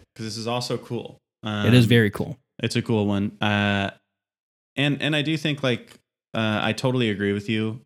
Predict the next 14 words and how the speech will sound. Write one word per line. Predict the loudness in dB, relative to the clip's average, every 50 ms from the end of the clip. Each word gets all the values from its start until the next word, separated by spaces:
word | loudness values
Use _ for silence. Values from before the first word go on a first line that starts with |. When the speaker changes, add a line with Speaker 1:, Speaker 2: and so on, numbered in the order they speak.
| _ _
Speaker 1:
There | -6 -4 -2 -2
was | 0 -2 -2 -4
times | -4 -4 -2 -2 -2 -2 -2
where | -4
I | -4
was | -4 -4 -6
like, | -6 -6 -8 -10 -12 _ _
"Do | -14 -10 -8
I | -6 -6 -6
like | -6 -6 -6 -4 -4 -6 -6 -10 _ -20 -20 _ _ _ _ _ _ _ _
how | -10 -8 -6 -4 -4
everything's | -4 -6 -6 -6 -6 -6 -6 -6 -6
so | -6 -6 -6 -6
short?" | -8 -10 -8 -6 -4 -4 -4 -6 -8 -14